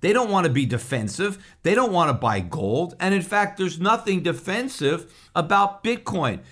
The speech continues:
Bitcoin is the ultimate risk asset. People are just betting on appreciation.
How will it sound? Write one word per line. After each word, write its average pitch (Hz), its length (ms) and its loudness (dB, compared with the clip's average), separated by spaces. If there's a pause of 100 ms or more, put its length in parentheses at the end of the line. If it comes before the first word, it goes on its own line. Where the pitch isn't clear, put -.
(180)
Bitcoin 208 600 0
is 143 180 2
the 147 220 -4
ultimate 190 640 0 (180)
risk 156 600 -2
asset. 135 580 0 (320)
People 208 340 0
are 190 80 2
just 131 360 -2
betting 175 560 2
on 151 160 2
appreciation. 143 880 -4